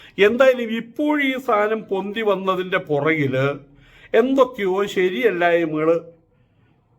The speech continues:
പള്ളി നിർമ്മിക്കുന്ന പുരാതന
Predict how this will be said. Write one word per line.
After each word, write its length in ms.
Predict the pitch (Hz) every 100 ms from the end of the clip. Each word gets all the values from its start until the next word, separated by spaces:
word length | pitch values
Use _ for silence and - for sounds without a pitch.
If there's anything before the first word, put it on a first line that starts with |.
| _ _ _ _ _ _ _ _
പള്ളി 300 | 196 233 269 285
നിർമ്മിക്കുന്ന 520 | 247 220 220 220 208 208 180
പുരാതന 480 | 175 185 190 196